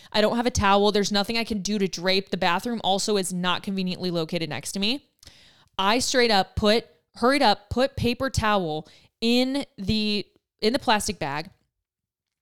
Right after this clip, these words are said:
peed on top of the paper towel as much as I could to where it would kinda, like, soak it up. But I had to pee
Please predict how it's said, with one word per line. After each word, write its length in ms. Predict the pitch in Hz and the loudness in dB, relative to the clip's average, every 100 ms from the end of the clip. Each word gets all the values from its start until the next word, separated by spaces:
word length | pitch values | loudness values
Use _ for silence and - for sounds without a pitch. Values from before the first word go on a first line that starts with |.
| _ - - | _ -12 -2
peed 320 | 262 254 269 | 0 2 0
on 200 | 202 226 | 0 0
top 260 | 233 240 233 | 2 0 0
of 40 | |
the 60 | 220 | -2
paper 300 | 214 214 208 | -2 -2 -2
towel 340 | 202 175 165 | -2 -2 -2
as 100 | 165 | -2
much 200 | 196 208 | -2 -2
as 80 | 220 | 0
I 80 | 208 | -2
could 320 | - 202 180 - - - | 0 0 0 -4 -20 -12
to 100 | - | -2
where 120 | 214 208 | 0 0
it 40 | |
would 100 | 202 | 0
kinda, 180 | 208 202 | -2 -2
like, 120 | 190 | -2
soak 320 | - 190 185 | -2 -2 0
it 80 | 185 | 0
up. 260 | 170 185 - - _ | 0 0 -4 -20 _
But 100 | 214 | 0
I 40 | 208 | 2
had 220 | 214 233 | 2 0
to 80 | 254 | -8
pee 440 | - 233 240 | -6 -4 -4